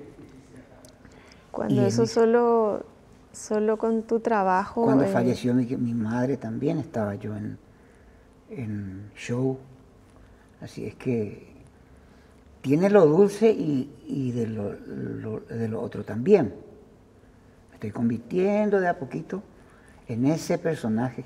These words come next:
Speaker 2: que hace cuarenta años trata de alegrar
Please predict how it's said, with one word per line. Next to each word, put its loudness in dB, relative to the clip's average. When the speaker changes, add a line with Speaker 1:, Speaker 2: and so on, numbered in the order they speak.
Speaker 2:
que -8
hace -6
cuarenta 0
años -4
trata 6
de 6
alegrar 2